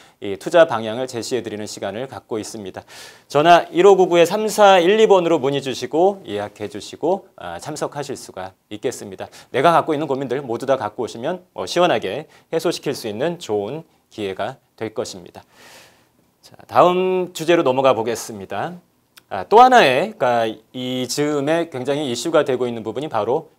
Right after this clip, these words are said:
이 서울 지방의 양극화 문제가 되겠죠. 자, 파리 대책이 의도했던 것은 너무나 강세를 보이고 있는 서울을 좀 잠잠하게 안정을 시키고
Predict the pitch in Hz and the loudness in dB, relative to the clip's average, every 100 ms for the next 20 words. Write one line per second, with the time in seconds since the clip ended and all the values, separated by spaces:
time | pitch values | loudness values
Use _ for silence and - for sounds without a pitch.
0 | - - 185 202 190 123 123 131 107 123 | -14 2 4 4 2 -2 -2 0 -2 -2
1 | 143 156 - 151 104 - _ 107 110 113 | -2 -4 2 2 2 -6 _ -14 -6 -2
2 | 123 120 113 - - 147 147 _ _ _ | -2 -4 -6 -8 -4 -6 -6 _ _ _
3 | _ _ _ _ 95 120 208 220 214 214 | _ _ _ _ -8 2 4 6 4 6
4 | 196 180 185 180 139 131 160 156 143 127 | 6 8 8 6 6 2 2 0 -2 -2
5 | 117 - 180 190 190 _ _ - 143 185 | -4 -2 -4 -4 -8 _ _ -2 2 4
6 | 170 147 165 165 156 151 147 139 151 180 | 2 0 2 4 4 4 2 0 -2 -4
7 | 185 226 220 135 143 196 - 139 120 110 | 2 4 4 2 -2 -4 -8 -8 -8 -10
8 | 123 156 147 151 123 95 _ 101 110 123 | 0 2 2 0 -2 -4 _ -12 -8 -6
9 | 120 - 110 - 143 160 | -8 -12 -16 -6 -6 -6